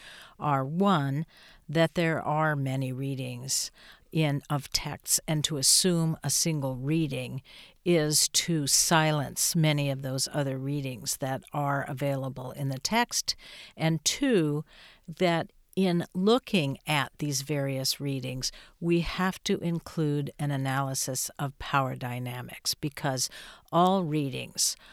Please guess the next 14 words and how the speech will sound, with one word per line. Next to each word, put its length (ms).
are 180
shaped 600
by 260
some 340
sort 360
of 100
social 440
construction, 880
and 220
those 160
social 400
constructions 800
involve 540
power. 440